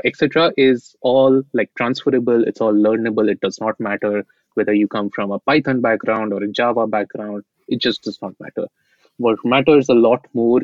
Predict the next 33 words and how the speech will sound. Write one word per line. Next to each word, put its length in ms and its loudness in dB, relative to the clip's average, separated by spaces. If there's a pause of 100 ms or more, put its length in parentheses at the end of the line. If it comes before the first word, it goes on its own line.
is 560 0
the 160 -4
team 220 2
that 120 -2
you're 120 0
working 380 -4
with, 200 -8
the 80 -4
people 340 0
that 140 -2
you're 140 0
interacting 520 -6
with, 220 -6 (520)
how 260 2
you 160 4
communicate 600 -4
with 140 -6
them. 280 -6
Were 140 -2
you 240 0
polite 380 2
enough? 320 -6
Were 60 0
you 100 0
empathetic 460 -2
enough? 440 -10 (400)
Uh, 300 -4
were 80 0
you 120 2
firm 400 2
enough 400 -4 (260)
in 160 -10
your, 320 -2